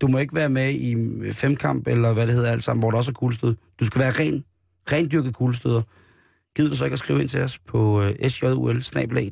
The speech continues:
W D P punktum D K? Jeg vil gerne snakke med jer. Jeg vil gerne prøve at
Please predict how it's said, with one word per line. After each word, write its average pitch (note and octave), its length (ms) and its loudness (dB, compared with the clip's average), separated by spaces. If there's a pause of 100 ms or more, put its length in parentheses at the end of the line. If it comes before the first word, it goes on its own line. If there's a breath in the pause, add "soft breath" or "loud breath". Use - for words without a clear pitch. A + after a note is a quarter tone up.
(100)
W A#2+ 240 0
D A2+ 200 -2
P - 220 -2
punktum A2+ 360 0
D - 140 -10 (100)
K? - 80 -4
Jeg - 640 -4
vil A#2 80 2
gerne D3+ 140 2
snakke D3+ 320 -2
med C3 60 4
jer. C3 80 4
Jeg C3 100 -2
vil B2+ 80 -10
gerne C#3+ 180 0
prøve C3+ 460 2
at A2 60 2